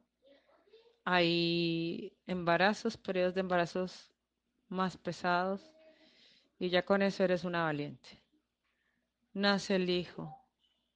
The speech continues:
comienza otros suplicios, el hogar, el esposo, la familia, la formación, ¿sí? Todo lo que tenga que ver con la crianza.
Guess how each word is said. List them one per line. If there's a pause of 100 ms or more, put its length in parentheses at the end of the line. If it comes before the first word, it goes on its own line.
(200)
comienza (1040)
otros
suplicios, (1300)
el
hogar, (200)
el
esposo, (120)
la
familia,
la
formación, (340)
¿sí? (600)
Todo
lo
que
tenga
que
ver
con
la
crianza.